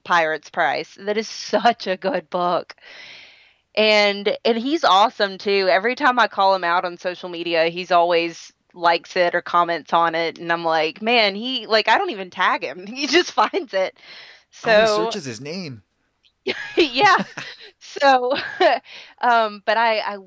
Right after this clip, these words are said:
Speaker 1: love that book. And then I guess my, I'd have a second one, and I know he fell into some tricky situations, and I'm really sad about it, but Chuck Wendig,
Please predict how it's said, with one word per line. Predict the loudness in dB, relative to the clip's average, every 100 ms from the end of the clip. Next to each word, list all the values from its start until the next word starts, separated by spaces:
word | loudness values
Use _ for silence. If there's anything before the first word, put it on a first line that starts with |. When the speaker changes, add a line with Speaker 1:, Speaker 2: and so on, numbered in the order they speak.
| -12
Speaker 1:
love | -8 -8 -8 -10 -8
that | -6 -6
book. | -2 0 0 -2 -2
And | -2 0
then | 2 4 4 0
I | -2 0
guess | 0 0
my, | -2 0 0 -2 -2
I'd | -2
have | 0 -2
a | 0
second | 0 0 -2 -8
one, | -6 -6 -6 -12 _ -20 _ _
and | -2 2 2 2 -2 -6 -14 -20 _ -12
I | -10
know | -2 2 4 4 4 0 0 0 -2 -6 _ _
he | -8
fell | -4 2 4 6 4 0
into | -4 -8 -10 -6 -4 -4 -6
some | -4 0 0 0 -6 -10 -12 -16 _ _
tricky | -2 0 0 -2
situations, | -2 -2 -2 2 4 2 2 2 0 0
and | 0
I'm | 0
really | -4 -10 -6 -2 2 2
sad | 2 2 4 4
about | 4 4
it, | 4 0 0
but | 2 2 -2
Chuck | -4 -2
Wendig, | -2 -4 -2 -2 -2